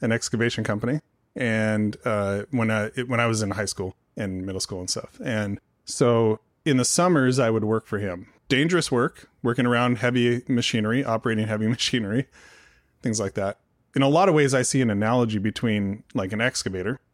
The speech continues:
and A I, because if you dig a, a sh-, like, a ditch by hand,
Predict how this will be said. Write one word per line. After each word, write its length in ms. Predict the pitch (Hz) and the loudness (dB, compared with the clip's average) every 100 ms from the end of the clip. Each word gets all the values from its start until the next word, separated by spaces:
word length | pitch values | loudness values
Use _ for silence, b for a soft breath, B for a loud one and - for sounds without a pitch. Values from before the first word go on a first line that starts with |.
| _ - | _ -4
and 580 | 113 107 107 101 98 - _ - | -2 0 2 0 -2 -6 _ -6
A 140 | 117 104 | -2 -2
I, 260 | - 131 - _ _ _ - | -4 -10 -18 _ _ _ -6
because 500 | 120 135 117 110 - - | -4 0 0 0 -4 -4
if 120 | 127 | 0
you 80 | 135 | 2
dig 220 | 135 156 | 2 4
a, 220 | 143 117 110 | 4 2 0
a 140 | 131 | -4
sh-, 140 | 113 - _ - | -4 -6 _ -4
like, 180 | 104 | -2
a 60 | 98 | -2
ditch 360 | 101 113 - - | 0 0 -2 -4
by 120 | 107 | -4
hand, 580 | - - 151 110 98 98 | -4 -2 0 0 -2 -4